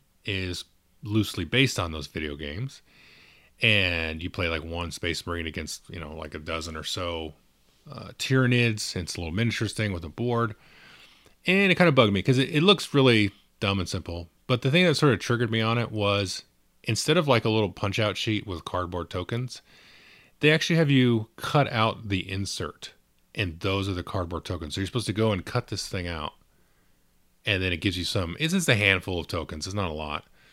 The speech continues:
So it gives you a handful of tokens, and I'm like, "That is the cheapest thing I've ever <laughs> seen in my entire life." And Games Workshop is this multi,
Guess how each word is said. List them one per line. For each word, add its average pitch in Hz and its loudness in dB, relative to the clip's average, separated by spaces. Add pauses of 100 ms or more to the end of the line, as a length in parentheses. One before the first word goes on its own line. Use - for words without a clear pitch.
(360)
So - -4
it 135 4
gives 160 2
you 143 6
a 120 6
handful 113 2
of 95 -4
tokens, 92 -2
and 98 0
I'm 98 0
like, 87 -2
"That 143 0
is 110 -4
the - -14
cheapest - -4
thing 95 -2
I've 82 -6
ever 92 -6
<laughs> - -8
seen - -6
in 160 4
my 139 4
entire 117 -2
life." 82 -6 (640)
And 98 0
Games 123 2
Workshop 98 2
is 85 -2
this 87 -2
multi, 95 0